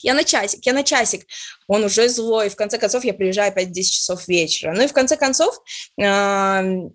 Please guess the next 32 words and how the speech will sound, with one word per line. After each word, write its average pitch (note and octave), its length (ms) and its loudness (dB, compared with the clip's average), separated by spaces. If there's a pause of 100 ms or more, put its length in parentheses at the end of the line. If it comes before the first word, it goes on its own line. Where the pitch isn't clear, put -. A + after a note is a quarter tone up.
(260)
я B3+ 380 2
осознала C4 520 0
то, C#4 240 0
что G3+ 720 -2
да, F#3 380 2
и C4 100 -2
у G#3+ 80 -8
меня G#3 160 -4
хороший A3+ 340 -2
статус. E3+ 720 0
Я F3+ 720 2
в F3+ 160 -8
двадцать G3 320 2
два G3+ 160 4
года G3+ 600 0 (600)
уже G#3+ 200 2
успешнее G#3+ 520 0
своих, F#3 300 0
допустим, F#3+ 420 -4
тех G3 140 2
же G3 80 -2
самых G3+ 320 -2
однокурсников. G3+ 920 -2 (380)
Ам, F3+ 1040 0
есть G3+ 400 2
еще - 160 0
куда B3 240 0
дальше A3+ 380 0
расти. G3+ 720 0
Но, F#3 160 -2
блин, B3 320 0
че-то A3 580 0